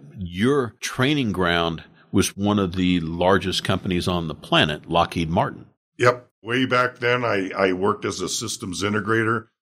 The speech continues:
Speaker 2: learned a lot about project management, which obviously helps me know how to execute. So one of the things I always did well in the business was to be able to set goals and execute on 'em.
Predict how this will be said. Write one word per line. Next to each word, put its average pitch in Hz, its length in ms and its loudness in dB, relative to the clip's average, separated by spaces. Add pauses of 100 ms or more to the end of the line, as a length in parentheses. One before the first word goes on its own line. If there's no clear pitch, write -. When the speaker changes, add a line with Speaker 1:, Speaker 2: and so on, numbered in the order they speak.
Speaker 2:
learned 107 320 0
a 92 60 0
lot 98 200 2
about 98 280 -2
project 104 420 0
management, 107 640 -2
which 92 360 -2
obviously 101 560 -4
helps 104 340 -6
me 104 420 -6
know 98 280 2
how 104 180 0
to 90 180 -6
execute. - 680 -6
So 90 380 -2 (340)
one 117 200 -2
of 117 60 4
the 104 100 0
things 104 280 -2
I 104 200 2
always 101 440 0
did 101 520 -2
well 120 300 2
in 101 60 -4
the 92 80 -4
business 98 480 -4
was 92 220 -4
to - 100 -10
be 107 280 -2
able 104 180 2
to 87 100 -2
set 110 320 -2
goals 101 320 0
and 85 100 0
execute 82 500 -6
on 67 120 -12
'em. 64 100 -20